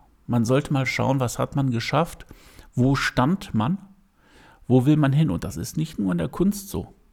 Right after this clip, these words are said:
Es ist auch im Leben. Wo komme ich her? Wo stehe ich jetzt? Was habe ich geschafft?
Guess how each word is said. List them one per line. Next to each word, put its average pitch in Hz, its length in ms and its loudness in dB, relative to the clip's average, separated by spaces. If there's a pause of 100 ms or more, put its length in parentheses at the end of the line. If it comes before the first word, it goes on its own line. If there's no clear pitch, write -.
(260)
Es 101 200 -2
ist - 280 -8
auch - 160 -4
im 113 80 -4
Leben. 117 400 2 (520)
Wo 151 160 6
komme 156 300 0
ich 117 200 -4
her? 151 300 4
Wo 135 120 2
stehe 120 320 -2
ich 107 300 -2
jetzt? 139 320 -2
Was 110 260 -4
habe 120 280 -2
ich 104 240 -2
geschafft? - 520 -6